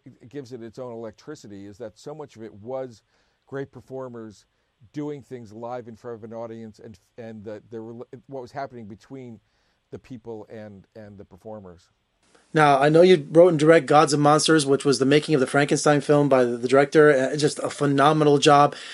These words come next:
Speaker 2: But, you know, you're, early in your career, you did horror films like Candyman. <laughs> And I'm just wondering, how does someone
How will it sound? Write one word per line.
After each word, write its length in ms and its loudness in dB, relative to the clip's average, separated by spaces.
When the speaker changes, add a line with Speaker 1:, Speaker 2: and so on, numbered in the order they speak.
Speaker 2:
But, 100 6
you 80 4
know, 80 8
you're, 220 4
early 280 6
in 80 8
your 120 6
career, 280 6
you 240 2
did 200 6
horror 420 6
films 320 2
like 160 4
Candyman. 680 4
<laughs> 120 4
And 140 0
I'm 120 8
just 140 2
wondering, 300 6
how 180 4
does 160 2
someone 400 6